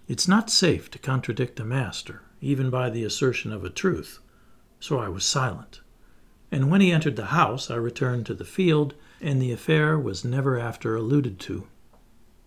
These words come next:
Shortly after this time, a circumstance occurred that came nigh divulging the secret of my real name and history,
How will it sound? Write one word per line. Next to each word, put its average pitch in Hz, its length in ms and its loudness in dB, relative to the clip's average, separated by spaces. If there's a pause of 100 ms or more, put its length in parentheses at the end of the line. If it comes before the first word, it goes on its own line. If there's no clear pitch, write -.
(920)
Shortly 165 520 2
after 147 260 0
this 151 300 0
time, 107 360 -6
a 110 80 -6
circumstance 143 760 -2
occurred 107 440 -2
that 107 160 -4
came 117 300 -4
nigh 120 220 -4
divulging 123 600 0
the 139 80 0
secret 123 460 -4
of 107 100 -10
my 117 140 -6
real 117 300 -2
name 117 260 -4
and 113 140 -6
history, - 480 -6